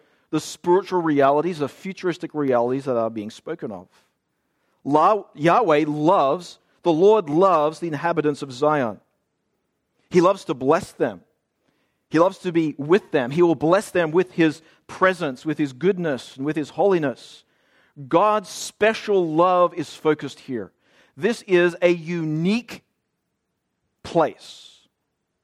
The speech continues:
We know he loved the people descended from Jacob. He promised them a land and gave them a land.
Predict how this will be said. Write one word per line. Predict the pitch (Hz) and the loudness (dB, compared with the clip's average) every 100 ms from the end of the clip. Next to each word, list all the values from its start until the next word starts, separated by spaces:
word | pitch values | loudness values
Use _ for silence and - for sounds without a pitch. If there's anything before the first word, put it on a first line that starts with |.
| _ _ _ _ _ _ _ _ _ _ _ _ _ _ _ - | _ _ _ _ _ _ _ _ _ _ _ _ _ _ _ -6
We | 165 | 0
know | 165 254 | 2 2
he | 196 165 | 4 4
loved | 151 147 127 - _ _ _ _ _ | 4 2 0 -12 _ _ _ _ _
the | 135 | -6
people | 151 147 135 120 117 | -4 -2 -2 -2 -8
descended | 123 131 127 120 | -10 -6 -6 -8
from | - 117 | -10 -8
Jacob. | 110 123 95 - _ _ _ _ _ _ _ | -6 -8 -8 -18 _ _ _ _ _ _ _
He | - 156 | -12 -10
promised | - 170 208 | -6 -6 -4
them | 131 | -6
a | 113 | -4
land | 117 135 104 87 85 _ _ - | -2 -4 -6 -16 -20 _ _ -10
and | 123 | -8
gave | 117 143 | -4 -4
them | 135 | -4
a | 107 | -8
land. | 98 85 76 | -10 -16 -20